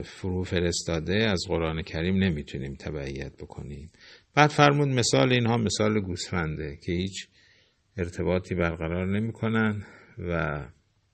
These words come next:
مثالی که من همیشه می‌زنم، لامپ سوخته هستند، فایده نداره شما این لامپ سوخته رو ده جا هم ببری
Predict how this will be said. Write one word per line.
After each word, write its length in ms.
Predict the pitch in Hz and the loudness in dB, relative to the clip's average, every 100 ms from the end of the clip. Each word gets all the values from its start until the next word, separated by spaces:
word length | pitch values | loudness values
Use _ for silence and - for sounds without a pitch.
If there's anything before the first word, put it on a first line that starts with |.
| _ _ _ - - - - _ _ | _ _ _ -20 -20 -20 -20 _ _
مثالی 420 | 98 95 104 98 95 | -6 0 2 2 2
که 120 | 92 | 0
من 220 | 92 87 | 0 0
همیشه 420 | 92 87 85 92 | -2 -2 -2 -2
می‌زنم، 640 | 85 87 85 92 117 131 120 | -2 0 0 0 2 2 2
لامپ 320 | 117 127 123 | 2 2 2
سوخته 440 | 113 - - - 101 | 0 0 -4 0 0
هستند، 600 | 80 - - 67 67 - | 0 -4 -6 -6 -8 -6
فایده 400 | 107 98 101 131 | 0 2 2 0
نداره 460 | 143 87 80 78 | 0 -2 -2 -4
شما 300 | 78 98 92 | -6 -6 -4
این 120 | 95 95 | -2 0
لامپ 300 | 98 95 - - | 0 -2 -4 -4
سوخته 320 | 92 90 - | -4 -4 0
رو 340 | 123 139 135 - - - - _ - 104 | 4 4 4 -2 -20 -20 -20 _ 0 8
ده 440 | 127 139 104 95 | 10 10 6 0
جا 220 | 95 101 | 0 2
هم 360 | 98 101 95 90 | 4 2 0 0
ببری 640 | 95 95 95 92 95 | 0 2 2 2 0